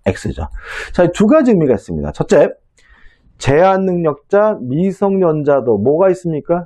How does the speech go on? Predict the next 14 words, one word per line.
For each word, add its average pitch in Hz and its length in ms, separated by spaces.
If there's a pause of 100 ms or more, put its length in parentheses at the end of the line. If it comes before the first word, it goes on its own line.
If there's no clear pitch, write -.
(160)
취소권이 135 680
있다. 78 220 (100)
따라서 143 420 (380)
제한 170 540
능력인 170 500
상태에서 135 800
스스로 196 480
뭐 131 240
할 131 100
수 127 140
있죠? 160 280 (240)
취소할 156 480
수 - 180
있고요. 76 320